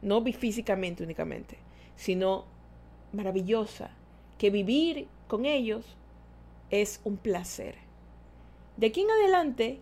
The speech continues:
quiero que recuerdes estas palabras y quiero que recuerdes que para poder encontrar a la gente hermosa que estás buscando, para poder encontrar a esa gente hermosa tan bella que tú dices: "Solamente en películas me la encuentro",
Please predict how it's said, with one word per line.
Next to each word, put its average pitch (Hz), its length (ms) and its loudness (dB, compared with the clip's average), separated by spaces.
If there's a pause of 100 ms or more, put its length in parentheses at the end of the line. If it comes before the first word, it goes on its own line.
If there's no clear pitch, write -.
quiero 233 200 2
que 247 80 -2
recuerdes 220 800 4
estas 202 260 -12
palabras 190 480 -2
y 208 120 -6
quiero 277 240 0
que 285 100 2
recuerdes 196 840 0 (540)
que 208 200 2
para 208 420 0
poder 214 280 4
encontrar 254 520 0
a 240 40 4
la 208 120 2
gente 254 320 -2
hermosa 226 440 -2
que - 80 -16
estás 220 280 -4
buscando, 196 840 -2 (380)
para 214 220 4
poder 254 200 6
encontrar 285 360 4
a - 20 4
esa 277 120 -2
gente 269 220 0
hermosa 277 380 0
tan 359 500 -2
bella 254 340 8
que 220 80 -6
tú 240 100 -6
dices: 269 300 -2
"Solamente 262 640 2 (420)
en 254 220 6
películas 269 760 4
me 226 120 2
la 214 100 4
encuentro", 170 680 -2